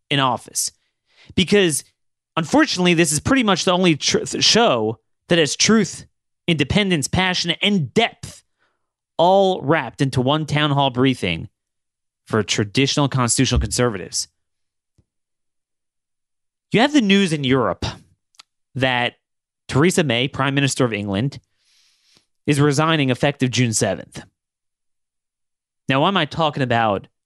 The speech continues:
Theresa May in the context of what I want to talk about with Congress? Well, she is the leader of the Tory party. That's officially the right-leaning party in England. And as we, as you well know,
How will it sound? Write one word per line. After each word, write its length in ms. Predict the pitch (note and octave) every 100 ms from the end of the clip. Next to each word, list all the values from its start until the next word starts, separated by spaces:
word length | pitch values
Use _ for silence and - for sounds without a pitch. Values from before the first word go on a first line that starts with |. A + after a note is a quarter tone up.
| _
Theresa 380 | - B2+ A2+ G2+
May 420 | F2+ F2 A2 C3 _ _ _ -
in 80 |
the 80 | A2
context 600 | - C3 B2 B2 A2 -
of 160 | A2 G#2+
what 140 | A2+
I 40 | A2
want 260 | A2 G#2
to 40 | A#2
talk 220 | A2+ A2
about 300 | A2 G#2 F#2
with 140 | F2+
Congress? 520 | - G3 F3+ G2+ - - - - - - _ _ _
Well, 180 | A3 G#3
she 340 | - - D4
is 140 | C#4+ E3+
the 120 | F#3
leader 340 | C#3+ A#2+ C3
of 160 | C#3 D3+
the 80 | G#3
Tory 460 | - D4+ D4 E3+ -
party. 480 | B2+ G2 B1+ B1
That's 300 | A2+ C3 D3
officially 500 | F#3 - C3+ - D#3
the 160 | E3+ G#3
right-leaning 680 | G3+ D4 B3+ D3+ C#3 A2+ A2
party 520 | - A2 F#2 E2 - _ -
in 120 | B2
England. 360 | A2+ F#2+ - A#2+
And 80 |
as 180 | D#3 A3
we, 180 | A3 G#3+
as 200 | F3 F#3+
you 100 | A3+
well 180 | G#3 F#3
know, 360 | A#2 G2 G#2